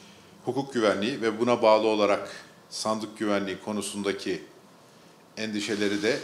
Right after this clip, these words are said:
geçmişteki içtihatlarına uymak suretiyle giderdi. Önemli ölçüde giderdi.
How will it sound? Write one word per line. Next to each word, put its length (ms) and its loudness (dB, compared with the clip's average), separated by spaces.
geçmişteki 680 -4
içtihatlarına 760 -4
uymak 400 -4
suretiyle 680 -6
giderdi. 460 -4
Önemli 320 -4
ölçüde 320 -2
giderdi. 480 -2